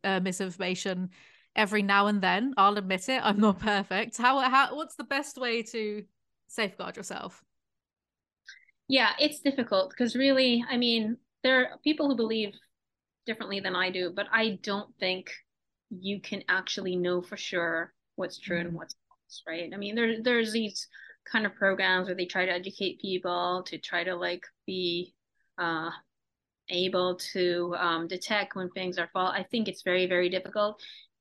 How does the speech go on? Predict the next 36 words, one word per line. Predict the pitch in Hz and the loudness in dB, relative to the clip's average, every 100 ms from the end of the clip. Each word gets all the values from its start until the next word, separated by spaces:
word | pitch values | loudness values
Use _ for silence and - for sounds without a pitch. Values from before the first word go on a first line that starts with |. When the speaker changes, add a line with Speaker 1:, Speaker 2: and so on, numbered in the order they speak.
| - | -2
Speaker 2:
and | 202 185 175 180 180 - | 2 4 4 2 -2 -4
it's | 196 - | -6 -6
growing | - 196 202 196 190 190 196 | -4 2 2 2 0 0 0
more | 220 202 185 | 2 2 0
and | 175 180 180 | 0 -2 -2
more | 180 175 | 0 0
and | 175 170 170 | -2 -2 -4
more | 170 | -6
difficult. | 165 170 170 170 165 - | -6 -6 -6 -8 -8 -10
So, | - 196 190 - - _ _ - | -2 0 2 -2 -12 _ _ 0
I | |
mean, | 349 381 339 | 2 4 4
'cause | 302 311 | 4 4
a | |
lot | 339 370 | 4 4
of | 330 | 4
these | 330 - _ - 320 | 2 0 _ -12 -6
things, | 403 330 226 | 2 4 4
like, | 185 - _ _ _ | 0 -4 _ _ _
why | 214 269 | 0 2
wouldn't | 285 403 349 | 4 4 4
you, | |
how | - 330 | 4 0
would | 415 | 0
you | 427 453 | 0 0
know? | 277 202 | -2 -2
I | 226 | 0
mean, | 233 | 2
there's | 240 254 | 2 4
no, | 262 294 | 4 4
I | 262 | 4
don't | 330 | 2
think | 370 339 | 0 0
there's | 294 208 | 0 -2
a | 185 180 202 | -8 -10 -2
real | 254 269 | 0 0